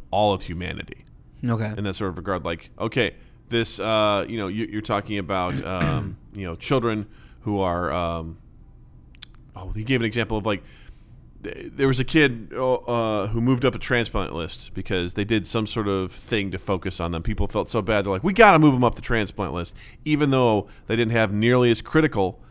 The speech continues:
Speaker 1: a condition as people that were ahead of that child.
Speaker 2: Ah, okay.
Speaker 1: And they did so,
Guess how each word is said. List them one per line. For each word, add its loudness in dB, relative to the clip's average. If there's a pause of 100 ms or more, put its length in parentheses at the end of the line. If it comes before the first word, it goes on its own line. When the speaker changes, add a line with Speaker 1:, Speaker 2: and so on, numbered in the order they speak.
Speaker 1:
a -4
condition -2 (180)
as -8
people 2
that -2
were 0
ahead 0
of 0
that -6
child. -10
Speaker 2:
Ah, -2
okay. -2
Speaker 1:
And 0
they 0
did 6
so, 2